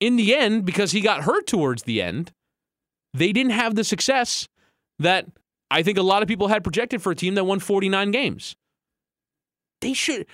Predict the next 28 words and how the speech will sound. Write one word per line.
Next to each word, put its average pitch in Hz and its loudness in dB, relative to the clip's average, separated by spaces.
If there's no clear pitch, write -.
if 208 0
Russell 311 2
Westbrook 277 0
is 247 2
the 254 2
player 247 2
that 175 0
Heat 262 -2
fans 220 -4
are 214 -4
so 320 -2
clamoring 285 0
for, 101 -2
then 262 0
why 320 -10
didn't - -8
they 415 2
win 339 2
more? 240 0
Why 330 0
isn't, - 0
as 233 0
the 226 0
co-lead 330 4
to 285 4
the 277 2
player 370 4
that 277 0